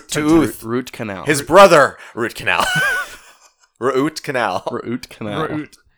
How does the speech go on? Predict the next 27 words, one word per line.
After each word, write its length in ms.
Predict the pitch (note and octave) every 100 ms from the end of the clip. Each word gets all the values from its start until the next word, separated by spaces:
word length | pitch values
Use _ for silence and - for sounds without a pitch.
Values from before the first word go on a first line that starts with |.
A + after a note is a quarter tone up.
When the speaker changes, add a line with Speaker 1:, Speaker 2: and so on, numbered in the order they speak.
| _ - D3
Speaker 2:
put 200 | E3+ E3
in, 340 | - D3+ D3+ B2+
Speaker 3:
<laughs> 60 | -
Speaker 2:
um, 460 | D3 C#3+ C3+ C#3 _ _ D#3+
this. 460 | E3 D3+ C#3 - B3 -
Th-, 320 | - C#3+ D#3
they, 260 | E3 F#3
they're 240 | D3+ F3 F#3+
the 80 | E3+
ones 220 | D3+ C3
that 160 | C#3
created 400 | - D3+ C#3 C3+
the 80 | B2+
totalitarian 840 | - D3 - C#3 C3 - D3 C3+ B2
version 360 | B2+ B2 C#3+
of 140 | B2+ B2
the 60 |
C 220 | - C#3 A#2+
I 100 | A2+
D 220 | - -
A, 640 | - _ _ _ _ - D3+
it, 100 | - D#3
and 120 | D3+
it's 240 | - -
not 300 | D3 C#3+ D3
what 220 | C#3 -
Tooth, 280 | - C#3+ -